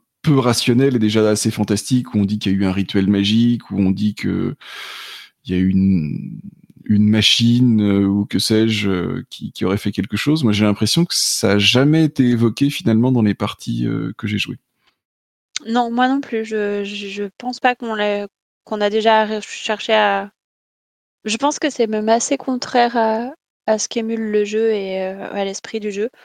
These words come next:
Speaker 2: C'est, c'est pas interdit par le jeu, mais je pense pas que ça le, ça l'encourage.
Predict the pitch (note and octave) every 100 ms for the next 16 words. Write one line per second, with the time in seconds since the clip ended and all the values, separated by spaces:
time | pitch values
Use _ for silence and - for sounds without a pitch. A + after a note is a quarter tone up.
0 | _ - G3 A3 G#3+ A#3 A3 G#3 G#3 G#3
1 | A3 G#3 G3+ A#3 A#3 G3+ - G3 F#3+ -
2 | A3+ - - G#3 G3 F#3+ F#3 F#3 F#3 -
3 | - - - F#3+ F#3+ G3 G#3 G3 G3+ G3+